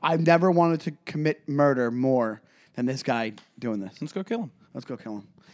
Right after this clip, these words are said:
Speaker 1: If it happens again, we're shutting the window. Okay. Maybe you can
Speaker 2: Okay.
Speaker 1: cut that out. Sorry about that. Anyway.
Speaker 2: We don't have to cut that.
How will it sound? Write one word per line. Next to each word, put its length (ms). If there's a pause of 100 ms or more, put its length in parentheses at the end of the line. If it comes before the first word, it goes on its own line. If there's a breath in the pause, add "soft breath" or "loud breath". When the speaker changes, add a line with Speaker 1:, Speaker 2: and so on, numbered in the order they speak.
(120)
Speaker 1:
If 80
it 60
happens 300
again, 220
we're 80
shutting 180
the 80
window. 160
Okay. 260 (260)
Maybe 140
you 40
can 80
Speaker 2:
Okay. 100
Speaker 1:
cut 80
that 80
out. 80
Sorry 140
about 140
that. 220 (180 loud breath)
Anyway. 380
Speaker 2:
We 60
don't 80
have 100
to 80
cut 220
that. 220